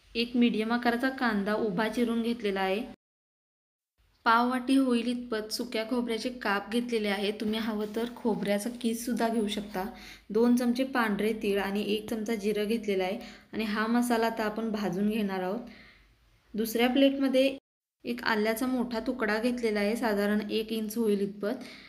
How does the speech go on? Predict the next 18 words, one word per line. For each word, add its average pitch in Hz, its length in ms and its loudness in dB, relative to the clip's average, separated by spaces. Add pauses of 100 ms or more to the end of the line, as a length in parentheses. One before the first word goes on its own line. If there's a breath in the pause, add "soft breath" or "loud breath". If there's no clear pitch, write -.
(320 loud breath)
अर्धी 214 340 0
वाटी 247 420 2
ओलं 240 360 0
खोबऱ्याचे 226 440 0
काप 220 320 -2
घेतलेले 220 400 0
आहेत. 202 260 0 (920 loud breath)
कोथिंबीर 240 520 4
घेतलेली 262 360 4
आहे 208 200 0
थोडी. 208 240 -2 (1300 loud breath)
पंधरा 214 400 -2
ते 247 100 2
वीस 226 280 -4
लसणाच्या 214 440 -2
पाकळ्या 208 360 -2
घेतलेल्या 202 440 -2
आहेत. 202 280 -2